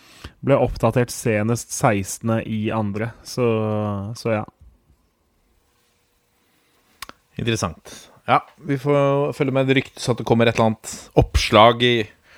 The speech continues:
Speaker 2: lokalavisa deres, eh, Jørgen og Ole Martin, eh, om, eh, i løpet av de nærmeste dagene. Får vi, får vi se. Eh,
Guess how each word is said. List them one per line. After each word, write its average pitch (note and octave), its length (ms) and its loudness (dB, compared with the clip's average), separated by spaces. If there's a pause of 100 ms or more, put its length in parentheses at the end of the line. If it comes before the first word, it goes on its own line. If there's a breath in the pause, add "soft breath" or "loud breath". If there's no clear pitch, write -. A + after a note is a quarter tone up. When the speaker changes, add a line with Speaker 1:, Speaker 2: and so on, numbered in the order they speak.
(140 soft breath)
Speaker 2:
lokalavisa C#3 600 4
deres, D3 300 4 (180)
eh, D#3 540 4
Jørgen C3 340 4
og C3 260 4
Ole C3 100 2
Martin, C3+ 320 0 (1000 soft breath)
eh, A#2+ 840 -6 (460)
om, A#2+ 200 -6 (160)
eh, A#2 240 -6
i A#2+ 40 -6
løpet A#2 200 -2
av A2+ 40 -6
de A#2 60 -2
nærmeste G2 260 -6
dagene. G#2 300 -2 (300)
Får A#2+ 200 -8
vi, C3 120 4 (240)
får B2 200 -6
vi B2+ 80 -2
se. D#3 180 4 (800)
Eh, B2 600 0